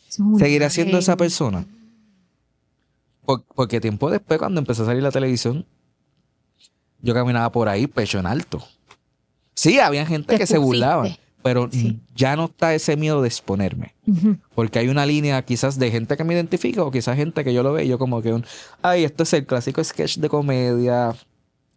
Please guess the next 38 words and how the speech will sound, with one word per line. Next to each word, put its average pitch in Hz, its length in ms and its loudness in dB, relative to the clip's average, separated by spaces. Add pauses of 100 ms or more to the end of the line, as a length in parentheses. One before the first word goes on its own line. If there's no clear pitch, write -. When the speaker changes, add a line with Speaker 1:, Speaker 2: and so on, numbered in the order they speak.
(120)
Speaker 2:
¿qué 127 120 0
va 107 100 2
a 95 60 -4
pasar? 107 640 0
Esto 98 240 -4
y - 20 0
lo 107 320 0
otro". 104 200 -4 (260)
Pues 135 160 -2
sabes 139 180 0
que 175 140 -2
ya 151 60 2
yo 127 120 0
tengo 151 240 -2
todos 127 140 0
los 117 80 -2
combats 135 380 -4
que 131 100 -2
te 113 100 -2
puedo 98 260 -2
vacilar. 113 600 -2
Sí, 220 180 -4
soy 135 160 -2
pequeño. 123 540 -2
Sí, 208 160 0
compro 170 420 0 (300)
en 135 160 0
Children's 180 440 0
Place. 175 240 2
Sí, 254 260 2
mis 147 160 0
tiendas 170 360 0
son 208 160 -4
de, 139 200 2
de, 127 280 0 (100)
o 123 120 -2
sea, 120 160 0
no, 120 100 0